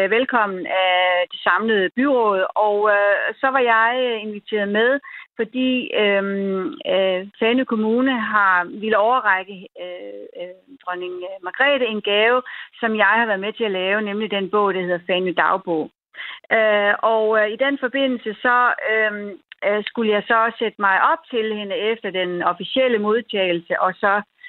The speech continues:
øh, fortælle hende om billederne i bogen. Og det var så, det var så min rolle. Øhm, og,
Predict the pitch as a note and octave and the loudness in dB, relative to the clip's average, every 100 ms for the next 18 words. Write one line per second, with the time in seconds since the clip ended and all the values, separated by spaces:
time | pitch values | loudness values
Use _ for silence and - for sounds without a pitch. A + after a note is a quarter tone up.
0 | - _ - G3+ G3+ G#3 B3 A#3 G3 F3+ | -20 _ -2 -2 -2 -2 0 2 0 -2
1 | F3+ - F3 F3 F3 F#3+ G3+ G3 F3 D#3+ | -2 0 2 0 0 2 2 2 0 -2
2 | D#3+ F3 G3+ F3+ D#3 F#2+ - - B3+ B3 | -4 -2 0 0 -2 -6 -10 -2 0 0
3 | A3 A#3 A3 G3+ F#3+ F#3 B3 A3+ A3 G#3+ | 0 2 2 2 0 -2 -2 -2 -2 -4
4 | A3 G3+ D#3 C#3 D3 E3+ E3+ - - _ | -2 0 0 -2 -2 -4 -6 -12 -16 _
5 | F#3+ F3+ E3+ E3+ E3+ D#3+ - - - | -2 2 0 0 -2 -2 -6 -6 -2